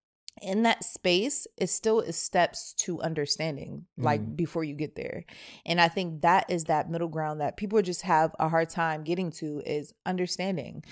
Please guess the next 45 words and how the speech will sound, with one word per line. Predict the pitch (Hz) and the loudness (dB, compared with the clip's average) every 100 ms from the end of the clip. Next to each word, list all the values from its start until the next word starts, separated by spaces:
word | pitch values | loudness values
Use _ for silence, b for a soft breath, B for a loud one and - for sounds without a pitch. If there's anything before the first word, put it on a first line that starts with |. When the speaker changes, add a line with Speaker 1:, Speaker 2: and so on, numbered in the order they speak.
| B B B - | B B B -2
Speaker 1:
And | 175 | 4
I | 170 165 | 6 4
think, | - 220 190 | 2 0 2
like | 160 151 | 2 4
I | 147 | 2
said, | - 208 190 160 | 4 6 6 4
it | 180 | 4
doesn't | 202 220 220 | 4 4 2
sound | 202 | -2
like | 190 | -4
she's | 185 | -4
attacking | 170 175 165 165 160 | -4 -2 -2 -2 -6
him | 147 | -6
now, | 147 196 214 | -2 2 4
of | 160 - | 4 2
course, | 170 165 | 0 0
because | - 147 165 | -4 -10 -8
she's | 175 156 | -6 -4
gained | 160 147 | -4 -4
the | 143 | -6
insight. | 175 - 110 - | -6 -4 -6 -6
She's | - 156 147 | -8 -8 -6
gained | 160 160 | -6 -6
these | 143 - | -8 -8
things. | 160 165 151 - | -6 -6 -8 -10
And | 135 | -4
Speaker 2:
But | 113 104 | -4 0
going | 123 113 | 0 2
through | - 131 | 2 2
it, | 123 | 4
Speaker 1:
yeah, | 214 185 | 6 6
Speaker 2:
probably, | - - | 4 0
Speaker 1:
the, | |
Speaker 2:
yeah, | 120 | 4
Speaker 1:
yeah, | 190 | 4
Speaker 2:
for | 175 | 4
Speaker 1:
but | 175 | 4
Speaker 2:
sure. | |
Speaker 1:
going | 190 196 - | 4 2 2
through | 226 277 | 4 6
it, | 196 | 4
like, | 170 165 160 - _ | 4 4 2 -2 _
Speaker 2:
For | - | -10
sure. | 135 170 | -6 4
Speaker 1:
how, | 202 214 214 | 10 12 12